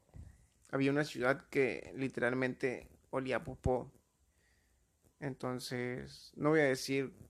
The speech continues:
cuál, porque luego piensan que es discriminación y yo no discrimino a nadie.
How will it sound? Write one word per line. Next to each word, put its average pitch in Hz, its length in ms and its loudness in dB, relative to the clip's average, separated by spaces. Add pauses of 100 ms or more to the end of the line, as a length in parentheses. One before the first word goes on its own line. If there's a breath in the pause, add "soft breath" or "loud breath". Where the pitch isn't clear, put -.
(140)
cuál, 143 440 8
porque 139 280 -6
luego 131 280 2
piensan 131 380 -6
que 127 240 -2
es 123 100 -6
discriminación 131 920 -4
y 131 100 -2
yo 131 100 0
no 131 120 0
discrimino 131 520 -2
a 135 60 2
nadie. 135 600 0